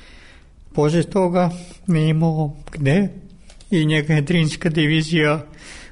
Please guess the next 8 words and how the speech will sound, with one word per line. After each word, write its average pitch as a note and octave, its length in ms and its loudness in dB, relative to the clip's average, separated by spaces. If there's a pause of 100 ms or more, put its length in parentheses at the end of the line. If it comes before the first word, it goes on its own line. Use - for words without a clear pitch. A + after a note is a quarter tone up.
(140)
usvojila F3+ 760 2
i E3+ 120 4
on E3+ 140 4
je E3+ 100 2
postao E3 640 0
sin E3+ 440 0
Drinske D#3 440 0
divizije. D3+ 580 -4